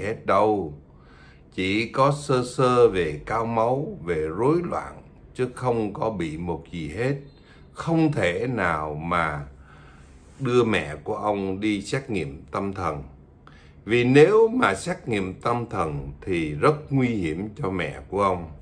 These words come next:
Theo như những gì mà tôi đọc trên mạng, nói rằng ông Tuấn cho rằng nếu mẹ của ông đi thử nghiệm tâm thần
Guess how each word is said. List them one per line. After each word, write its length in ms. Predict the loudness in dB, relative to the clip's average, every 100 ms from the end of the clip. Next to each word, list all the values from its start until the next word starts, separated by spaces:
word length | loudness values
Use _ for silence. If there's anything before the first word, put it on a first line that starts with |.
| -20 -20 -20 -20 -20 -20 -20 -20 -20 -4
Theo 400 | 2 6 6 6
như 260 | 6 6
những 340 | 6 4 2 0
gì 280 | 0 0 2
mà 180 | 0
tôi 240 | 0 0 0
đọc 320 | 0 -2 -4
trên 200 | -2 -2
mạng, 320 | -2 -4 -8 -16 -18 -4
nói 280 | 2 2
rằng 380 | 4 2 2 -8 -14 -18 -20 -20 -20 -20 -8
ông 460 | 2 2 4 0 2
Tuấn 360 | 2 2 0 -4 2
cho 220 | 4 4
rằng 480 | 4 0 0 -4 2
nếu 200 | 2 2
mẹ 340 | 0 0 -6 -8
của 140 | -6
ông 400 | -2 -2 -2 -6 -12 -18 -20 -20 -20 -20 -12
đi 440 | -4 -2 -2 -4 -6
thử 200 | -6 -2
nghiệm 420 | -2 -2 -6 -8
tâm 260 | -6 -6
thần 320 | -6 -6 -6